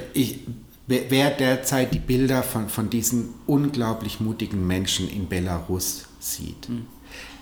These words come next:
Speaker 1: und der einfach jetzt auch einer Generation entstammt, wir wollten mal eine europäische Republik und ich will sie immer noch.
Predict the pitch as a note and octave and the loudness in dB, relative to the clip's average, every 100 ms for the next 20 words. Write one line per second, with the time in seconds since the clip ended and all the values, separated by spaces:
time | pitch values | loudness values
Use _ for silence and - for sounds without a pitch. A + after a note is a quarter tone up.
0 | - - - A#2+ A#2+ - - - - - | -20 -8 0 2 2 -2 -12 -18 -20 -14
1 | - D#3+ - - - - B2 G#2+ G#2+ C3 | -12 -12 -14 -16 -16 -6 0 2 4 2
2 | B2 A#2+ B2 - - A2 G2+ A2+ A2+ G2+ | 2 0 -2 -2 -2 -2 0 2 2 0
3 | G2 - A2 A#2+ A#2 - - G2+ G#2 F#2+ | -2 0 0 2 0 0 0 0 0 0
4 | G#2+ A2 A2+ G2 G2 F2 G#2 F#2+ F#2 F#2+ | 0 2 2 2 2 2 -2 -4 -4 -2
5 | F2+ G2 F2+ F2 E2 A2 A2+ E2+ F2 - | -2 0 -2 -4 -2 -2 -2 -4 -4 0
6 | F#2 E2+ - F#2 F2+ D#2+ D#2+ - | 0 0 -2 0 0 -2 -6 -12